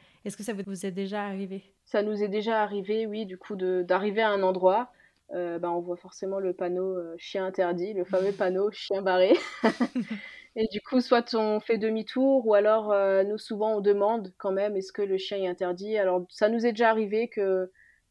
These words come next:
Speaker 2: que le, le vigile ou je sais pas trop <laughs> comment ça s'appelle, il a regardé Néa, il a dit : « Bon, allez, ok, c'est bon, vous pouvez venir ».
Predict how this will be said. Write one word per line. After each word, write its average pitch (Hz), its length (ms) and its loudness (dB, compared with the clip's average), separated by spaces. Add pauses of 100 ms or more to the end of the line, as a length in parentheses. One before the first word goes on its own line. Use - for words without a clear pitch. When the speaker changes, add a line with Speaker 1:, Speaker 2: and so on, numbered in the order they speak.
Speaker 2:
que 196 100 -4
le, 180 240 0
le 170 180 0
vigile 175 540 -8
ou 180 60 -10
je 180 100 -14
sais 180 160 -10
pas 185 120 -2
trop 180 200 -2
<laughs> - 0 -
comment 196 260 -10
ça 196 120 -4
s'appelle, 196 380 2
il 196 100 0
a 180 80 2
regardé 196 360 0
Néa, 202 320 6
il 208 120 0
a 185 80 6
dit : « 190 140 -2
Bon, 208 320 0
allez, 190 240 6
ok, 196 280 0
c'est 196 160 -2
bon, 190 160 0
vous 196 120 -8
pouvez 185 240 2
venir ». 180 440 -2